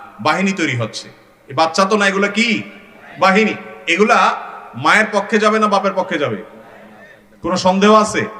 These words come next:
বাচ্চারা সব কার পক্ষে যাবে? বেশিরভাগ মায়ের পক্ষেই। শুধু তাই নয়, এই বাচ্চাদের ঘরে আবার যখন ছেলে মেয়ে হবে, নাতি নাতনি হবে, সেগুলা কার পক্ষে যাবে? নানা দাদার পক্ষে যাবে না বুড়ির পক্ষে যাবে? যখন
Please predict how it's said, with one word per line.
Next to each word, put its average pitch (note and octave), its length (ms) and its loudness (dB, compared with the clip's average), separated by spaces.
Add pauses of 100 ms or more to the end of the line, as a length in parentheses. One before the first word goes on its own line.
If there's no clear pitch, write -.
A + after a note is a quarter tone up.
(540)
বাচ্চারা G3 380 2
সব G3+ 240 -2
কার G3+ 200 2
পক্ষে G#3+ 240 2
যাবে? G3+ 340 4 (680)
বেশিরভাগ G#3 500 2
মায়ের F#3 260 2
পক্ষেই। A#3 520 2 (560)
শুধু G#3+ 260 -2
তাই B3+ 240 2
নয়, D3+ 280 -2
এই G3+ 100 4
বাচ্চাদের C4 500 2
ঘরে C4 200 6
আবার B3+ 220 2
যখন A#3 280 2
ছেলে A#3 240 0
মেয়ে A3+ 160 2
হবে, G#3 220 2
নাতি G3+ 240 0
নাতনি G3+ 280 -2
হবে, F#3 180 -2
সেগুলা G#3+ 300 0
কার G#3+ 200 0
পক্ষে G#3 220 -2
যাবে? F3 260 2 (800)
নানা F#3+ 280 2
দাদার G3+ 280 2
পক্ষে G3+ 240 2
যাবে A3+ 200 2
না A3 80 6
বুড়ির G#3+ 260 4
পক্ষে G#3 200 0
যাবে? C#3 300 0 (920)
যখন A#3 460 0